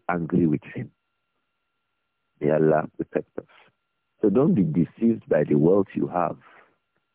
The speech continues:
to think that your sins are not sins, or to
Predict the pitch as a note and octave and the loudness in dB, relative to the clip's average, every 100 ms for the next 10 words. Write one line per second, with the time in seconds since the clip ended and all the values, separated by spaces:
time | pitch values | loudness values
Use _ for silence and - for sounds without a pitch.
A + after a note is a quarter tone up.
0 | _ - - - A#2+ A2 - D2+ - - | _ -4 -4 -2 -4 -2 -2 -2 -2 -2
1 | D2 - F#2+ F#2 - _ _ - C#2 B1+ | -2 -4 -4 -4 -8 _ _ -4 -4 -4
2 | D2 - _ _ _ - E2+ F2 - _ | -8 -20 _ _ _ -4 -2 -2 -6 _
3 | E2 D2 - - _ _ _ _ _ _ | -8 -8 -12 -18 _ _ _ _ _ _
4 | _ _ _ _ _ - D#2 D#2 | _ _ _ _ _ -6 -4 -2